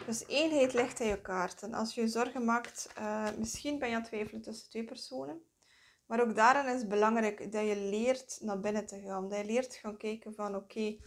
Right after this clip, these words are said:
ehm, zeker omdat ik, ik zie hier ook die, eh, Sudasu-staf, eh, met de leeuw. Dus waarschijnlijk loop je ook op het pad van een tweelingziel. Of, eh, het tweelingvlampad, dat kan ook.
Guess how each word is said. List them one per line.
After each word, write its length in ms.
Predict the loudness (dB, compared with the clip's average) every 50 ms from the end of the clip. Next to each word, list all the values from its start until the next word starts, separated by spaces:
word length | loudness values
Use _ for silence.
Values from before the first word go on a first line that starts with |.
| -16 -14 -14 -16 -16 _ _ _ -10
ehm, 680 | -6 -4 -2 0 0 0 0 0 0 0 0 0 -2 -4 -8 _ _ _ _ _ _ -20 -20 -20 -20 -20 -20 -20 -20 -20 -20 _ _ _ _ _ _ _ _ _ _ -8 -6 -6 -6 -6 -8 -12 -14 -18 -18 -20 -20 -16
zeker 540 | -10 -6 -2 2 2 2 4 4 2 2 0
omdat 220 | 0 0 0 0
ik, 100 | 0 -2
ik 160 | -6 -8 -8
zie 160 | -8 -4 0 2
hier 120 | 4 4
ook 160 | 4 2 2
die, 320 | 2 4 4 6 6 4 4
eh, 160 | 0 -2 -4
Sudasu-staf, 1080 | -4 -6 -4 -2 -2 -2 -2 -4 -8 -8 -6 -6 -6 -6 -6 -4 -4 -4 -4 -8 -16 -12
eh, 260 | -10 -6 -6 -4 -6 -4 -2
met 400 | 0 0 0 -2 -2 -4 -4 -2
de 100 | 0 0
leeuw. 500 | 2 4 6 6 6 6 4 2 -4 -8 _ _ _
Dus 220 | -6 -6 -4 0
waarschijnlijk 600 | 0 0 -2 -2 -4 -2 0 2 2 2 0 0 0
loop 260 | 0 0 0 0 0
je 160 | -2 0 0
ook 200 | 0 -2 -2 -6
op 120 | -12 -10
het 200 | -12 -12 -12 -6
pad 220 | -4 -4 -4 -4 -4
van 120 | -4 -4
een 120 | -4 -4 -4
tweelingziel. 800 | -2 -2 0 2 4 4 4 4 6 6 8 8 8 6 4 -2 _ _ _ _ _ _ _ _ _ _ _ _ _ _ _ _ _ _ _ _ _ _ -8 -2
Of, 320 | 2 2 2 2 0 -4 -8 -10
eh, 520 | -8 -4 -2 -2 0 0 0 0 -2 -4 -8 -14 _ _ _ _ _ _ _ _ _ _ _
het 300 | -8 -8 -8 -8 -12 -18 _
tweelingvlampad, 1160 | -8 -2 0 2 2 2 2 2 2 2 2 2 2 0 -2 -6 -4 -4 -4 -4 -4 -8 -14 -12
dat 200 | -10 -8 -8 -8
kan 200 | -8 -10 -12 -12 -8
ook. 300 | -8 -8 -8 -8 -12 -20